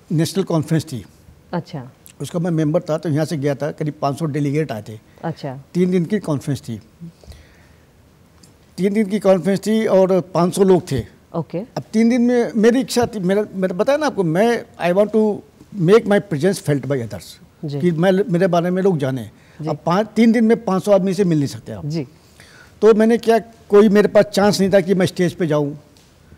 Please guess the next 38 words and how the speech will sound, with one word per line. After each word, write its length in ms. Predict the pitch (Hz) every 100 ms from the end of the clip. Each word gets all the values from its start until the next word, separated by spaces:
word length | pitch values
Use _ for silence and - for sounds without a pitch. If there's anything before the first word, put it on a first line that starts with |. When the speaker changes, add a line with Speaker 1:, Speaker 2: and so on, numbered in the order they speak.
| _ -
Speaker 2:
हम्म। 160 | 160
Speaker 1:
कोई 160 | 175 226
ऐसा 160 | 226 233
चांस 260 | 226 214
नहीं 120 | 202
था 120 | 214 226
कि 120 | 214
मैं 160 | 208
जाके 340 | 180 185 208 185
सबके 260 | 170 185
सामने 320 | 156 165 185 170
एक 80 |
साथ 140 | 185 170
सबसे 300 | 160 - 160
करूँ। 220 | 117 113 - _ _ _ - _
और 240 | 175 175 -
तीन 160 | 208 202
दिन 120 | 214
में 100 | 214
सबसे 340 | 180 - 220
मिल 180 | 196 175
नहीं 100 | 170
सकता। 340 | 160 131 123 120
तो 280 | - 175
Speaker 2:
जी। 60 | 190
Speaker 1:
मैंने 200 | 214 233
क्या 200 | 226 233
करा 260 | 214 190 190
कि 120 | 208
वहाँ 220 | 185 180
पे 140 | 202 202 - - _ _ - _ _ _ _ _ - _ _ _ -
लंच 240 | 165 170 -
से 140 | 220
पहले 260 | 220 180 185
दो 180 | 147 190
सेशन 320 | 170 147 170
होते 220 | 156 139
थे, 160 | 135